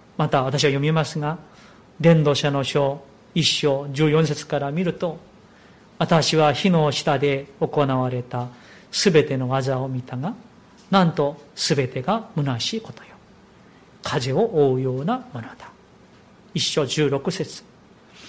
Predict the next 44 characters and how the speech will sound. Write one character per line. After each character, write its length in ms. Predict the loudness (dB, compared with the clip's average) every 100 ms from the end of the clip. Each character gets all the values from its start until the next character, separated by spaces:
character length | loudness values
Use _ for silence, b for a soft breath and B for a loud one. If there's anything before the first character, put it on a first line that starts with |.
| B B B
私 320 | 2 4 6
は 80 | 6
自 160 | 6 8
分 120 | 8
の 100 | 8
心 300 | 8 8 6
に 100 | 6
こ 180 | 8 6
う 40 |
語 220 | 6 6
っ 160 | 4 4
て 100 | 0
い 100 | 0
っ 60 | -4 -8
た。 160 | -10 -10 -14 -20 -20 -20 b b b 2
「今 240 | 6 6
や 120 | 6
私 380 | 2 2 0 2
は 80 | 2
私 380 | 2 2 2 0
よ 80 | 0
り 140 | 0
先 320 | 0 0 2
に 160 | 2 2
エ 100 | 4
ル 120 | 4
サ 120 | 4
レ 160 | 4 2
ム 120 | 2
に 120 | 0
い 40 | 0
た 200 | 0 2
誰 260 | 2 2
よ 140 | 4 2
り 120 | 2
も 280 | 2 0 -6 B B B B
知 280 | 0 2 6
恵 80 | 6
を 220 | 6 4
増 220 | 4 2
し 220 | 2 0
加 240 | -4 -2 -4
え 80 | -4 -14
た。 140 | -20